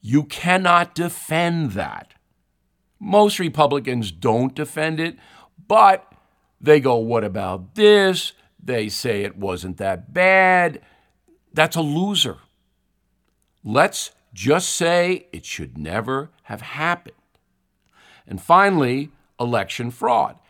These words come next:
Yes, there was some. No, we don't have the evidence that would prove beyond a reasonable doubt, which you have to do, that the fraud would have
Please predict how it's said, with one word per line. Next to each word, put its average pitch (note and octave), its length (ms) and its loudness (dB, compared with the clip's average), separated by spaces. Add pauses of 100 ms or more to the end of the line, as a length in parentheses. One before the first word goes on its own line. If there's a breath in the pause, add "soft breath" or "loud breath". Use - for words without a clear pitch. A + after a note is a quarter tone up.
(100)
Yes, E2 680 -6 (240)
there B2+ 180 0
was F#3 340 -4
some. - 340 -10 (580 soft breath)
No, A2 800 0 (240)
we B2 120 -4
don't D3 360 4
have D3+ 400 0
the D3+ 200 -6
evidence D3+ 760 -4 (560)
that B2 500 0
would A#2 380 -2
prove D#3+ 840 -2
beyond A2 640 0
a E3+ 80 -6
reasonable F3 560 -4
doubt, E3+ 500 4
which F#2 220 -10
you D#2+ 80 -14
have E2 400 -10
to F3 100 -10
do, F#3 540 -8 (960 soft breath)
that G#2 260 -4
the F2+ 80 -12
fraud E3 840 4
would C3+ 260 0
have B2+ 300 -2